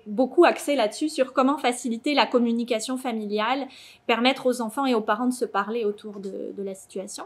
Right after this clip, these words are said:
Euh, également, ce qui est énormément relevé dans la littérature chez ces jeunes-là, c'est des jeunes qui disent ne pas,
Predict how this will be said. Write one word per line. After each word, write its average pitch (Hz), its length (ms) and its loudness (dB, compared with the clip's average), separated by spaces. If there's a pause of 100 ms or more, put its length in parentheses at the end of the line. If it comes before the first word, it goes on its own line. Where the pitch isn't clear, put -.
(680)
Euh, 240 140 6
également, 320 380 6
ce - 80 -4
qui 262 120 0
est - 160 2
énormément 330 480 0
relevé 285 220 0
dans 262 120 0
la 240 80 0
littérature 240 440 -4
chez 277 120 -6
ces 233 160 -4
jeunes-là, 233 360 -4
c'est 277 120 -2
des 226 100 4
jeunes 262 200 -2
qui 269 100 -8
disent 269 220 -4
ne 247 120 2
pas, 311 400 4